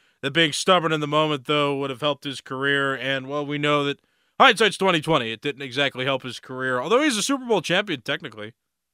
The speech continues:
with the Buccaneers. So, or not with the Buccaneers, I'm sorry, the Kansas City Chiefs. But either way, so, uh, I think that I look at it this way, because I wasn't there. I wasn't on the team. I wasn't even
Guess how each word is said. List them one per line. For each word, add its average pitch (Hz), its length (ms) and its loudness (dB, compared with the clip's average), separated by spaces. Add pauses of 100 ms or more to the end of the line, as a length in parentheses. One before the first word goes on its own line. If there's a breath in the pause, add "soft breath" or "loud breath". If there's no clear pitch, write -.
(760)
with 127 120 -8
the 135 60 -6
Buccaneers. 127 680 -2
So, 101 320 -20 (260)
or 147 80 -2
not 175 140 4
with 143 80 -2
the - 20 -8
Buccaneers, 117 320 -4
I'm 104 80 -14
sorry, 120 160 -8
the 101 80 -12
Kansas 131 220 -6
City 110 180 -10
Chiefs. - 440 -4 (600)
But 220 100 2
either 208 220 6
way, 117 240 0
so, 151 420 -2
uh, 135 300 0 (2750)
I 269 220 6
think 277 300 -2 (180)
that 190 240 0
I 190 140 2
look 208 200 4
at 170 60 4
it 147 80 0
this 123 220 -8
way, 110 100 -8
because 139 400 -4
I 190 220 4
wasn't 170 340 2
there. 147 260 4
I 147 40 4
wasn't 156 260 2
on 139 120 0
the 120 60 -10
team. 135 600 -6 (120)
I - 60 -16
wasn't 143 160 -6
even 131 160 -6